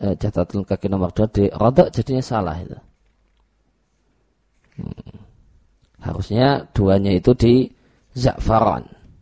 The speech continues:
Roda artinya ya semacam jubah, ya, gamis. Ya. Eh, yang di gamisnya tadi ada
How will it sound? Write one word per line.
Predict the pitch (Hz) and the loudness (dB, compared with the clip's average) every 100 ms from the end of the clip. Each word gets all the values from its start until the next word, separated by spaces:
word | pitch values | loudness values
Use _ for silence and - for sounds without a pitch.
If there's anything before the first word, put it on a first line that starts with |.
| _ | _
Roda | - 135 143 151 | -2 2 4 4
artinya | 131 131 135 131 120 117 - | 2 2 2 2 2 0 -2
ya | - 294 | -4 -6
semacam | - - 113 104 98 | -6 -4 -2 -2 -2
jubah, | 104 - 104 120 - _ _ _ _ _ _ _ _ _ - | -4 0 0 0 -6 _ _ _ _ _ _ _ _ _ -18
ya, | - - - - | -14 -12 -14 -12
gamis. | - 104 107 113 147 - - - - - - - _ _ _ _ _ - | -4 -2 2 2 0 -4 -12 -16 -20 -20 -20 -20 _ _ _ _ _ -20
Ya. | - 58 - - - _ _ _ _ _ _ _ _ _ _ - | -16 -14 -14 -14 -20 _ _ _ _ _ _ _ _ _ _ -4
Eh, | 71 - 113 113 110 113 | 2 2 4 4 4 6
yang | 135 147 143 | 6 6 4
di | 139 | 4
gamisnya | 131 131 139 - 127 | 6 4 4 2 2
tadi | 123 123 - 151 165 | 4 4 6 6 6
ada | - 117 - 127 151 160 185 | 6 4 6 6 8 4 2